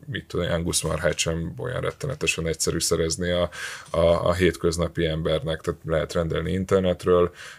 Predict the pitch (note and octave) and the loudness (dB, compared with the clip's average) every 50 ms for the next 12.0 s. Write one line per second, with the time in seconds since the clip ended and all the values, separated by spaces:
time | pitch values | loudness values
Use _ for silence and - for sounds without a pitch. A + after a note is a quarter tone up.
0 | - - - - - F2+ E2+ E2+ E2+ - - - F#2 F2 E2+ E2 D#2+ D2+ - - | -20 -14 -8 -2 2 4 4 4 4 2 2 2 4 4 4 4 0 -2 -6 -10
1 | - E2+ E2+ E2 E2+ E2+ E2+ D#2+ - E2+ E2+ E2+ E2 E2+ E2+ E2 E2 E2 - E2+ | -8 -4 -2 -2 -2 -2 -4 -2 0 0 2 2 0 0 -2 0 0 0 2 0
2 | E2+ E2 - - - - - - E2+ E2 E2+ - E2 D#2 D2+ - - - - - | 0 -2 -2 -6 -6 -4 -4 -4 -2 -2 -2 -2 -4 -4 -6 -6 -8 -10 -14 -18
3 | - - - - D2 - - - - - - - C#2 C#2+ C#2 C#2 - - - - | -14 -10 -8 -6 -6 -6 -6 -6 -8 -10 -10 -10 -8 -8 -6 -8 -8 -8 -8 -10
4 | - - - - - - - C#2+ D#2+ E2+ E2+ F2+ D#2+ E2 E2+ E2+ E2 D#2+ D#2 - | -10 -8 -12 -12 -10 -8 -8 -6 -6 -4 -2 0 2 2 2 2 2 0 -2 -6
5 | - D2+ - - - D#2 D2+ D2 D#2 D#2+ D#2+ D#2 D#2 E2+ F2 F2 - - - - | -8 -6 -6 -6 -6 -6 -8 -6 -8 -6 -6 -6 -6 -6 -8 -10 -12 -14 -16 -16
6 | - - - - - - D#2 - F2+ E2 D#2 - E2+ D#2+ - D2 E2 D#2+ E2+ F2 | -16 -18 -20 -16 -12 -10 -4 -2 0 0 0 0 -2 -2 0 2 2 2 0 -2
7 | - - - - - E2+ E2+ E2+ E2 E2+ F2 F2 - - - - - - - - | -4 -10 -14 -14 -12 -10 -4 -2 0 0 0 -2 -4 -8 -10 -12 -14 -16 -20 -20
8 | - _ _ - - A2+ - - - - - - D2+ D#2+ F2+ E2+ D#2+ - - B2+ | -20 _ _ -10 -8 -6 -4 -4 -4 -4 -4 -2 0 2 2 2 2 4 4 4
9 | G2+ F#2+ F#2+ F2 - - F2+ E2+ F2 F#2 F2+ - - - F2 F2 E2+ E2+ F2 F2+ | 4 6 4 2 4 4 4 4 4 2 0 0 0 -2 -2 0 0 0 0 -2
10 | - - - A2 - - - - - - - - - - - - F2+ - - - | -2 -6 -6 -8 -8 -8 -8 -6 -6 -6 -6 -6 -8 -8 -4 -4 -4 -4 -4 -8
11 | - - - - - - _ - F2+ E2+ E2 - - - - - - - - - | -18 -18 -18 -18 -20 -18 _ -6 -6 -4 -4 -6 -10 -12 -12 -10 -10 -10 -10 -12